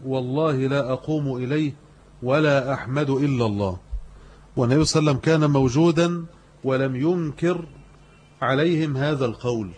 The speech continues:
"احمدي رسول الله"، فدل على أنه يجوز أن يحمد غير الله. وما ورد من الآثار أن الحمد كله لله ففيه ضعف ولا يثبت فيه شيء عن النبي صلى الله عليه وسلم.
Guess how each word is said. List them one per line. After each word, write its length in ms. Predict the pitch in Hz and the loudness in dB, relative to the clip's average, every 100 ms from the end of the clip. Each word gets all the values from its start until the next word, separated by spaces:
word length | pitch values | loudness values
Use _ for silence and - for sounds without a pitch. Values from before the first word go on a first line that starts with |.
| - - - - - | -20 -20 -20 -20 -14
"احمدي 420 | 120 131 170 147 | -10 -2 0 0
رسول 380 | 123 117 - 139 | 0 -2 -6 -8
الله"، 360 | 113 110 113 98 - - - - - - - - | -6 -8 -8 -10 -16 -20 -20 -20 -20 -20 -20 -12
فدل 400 | - 127 185 202 | -4 0 2 2
على 300 | 175 160 156 | 2 2 2
أنه 320 | 151 165 165 151 | 0 0 0 2
يجوز 320 | 139 160 151 | 0 -2 -2
أن 220 | 143 135 | -4 -4
يحمد 480 | 147 160 139 156 156 | -4 -4 -4 -4 -2
غير 380 | 143 139 160 156 | -2 0 0 0
الله. 760 | 160 151 131 123 107 113 107 - - - - - - - - 143 | -2 0 0 0 -2 -6 -6 -10 -20 -20 -20 -20 -20 -20 -12 -4
وما 240 | 143 143 | 0 2
ورد 340 | 139 160 151 | 2 2 2
من 200 | 139 135 | -2 -4
الآثار 800 | 131 127 127 113 143 147 139 - | -6 -4 -4 -2 -2 0 -2 -6
أن 140 | 131 127 | -8 -8
الحمد 400 | 113 156 156 131 | -8 -6 -6 -6
كله 500 | 123 165 147 131 131 | -4 -4 -2 -2 -2
لله 600 | 123 123 147 139 147 156 - - - - - - | -4 -6 -4 -2 -4 -6 -12 -20 -20 -20 -20 -10
ففيه 440 | 123 - 160 139 | -8 -4 -2 0
ضعف 360 | 131 156 139 151 | 0 0 0 -2
ولا 440 | 156 139 131 127 | -4 -2 -2 0
يثبت 380 | 147 139 131 120 | -2 -4 -8 -8
فيه 220 | 113 143 | -6 -6
شيء 320 | 120 143 143 | -4 -6 -6
عن 100 | 135 | -6
النبي 240 | 120 120 120 | -8 -8 -8
صلى 140 | 110 | -10
الله 100 | 98 | -16
عليه 120 | 98 | -16
وسلم. 140 | 95 | -16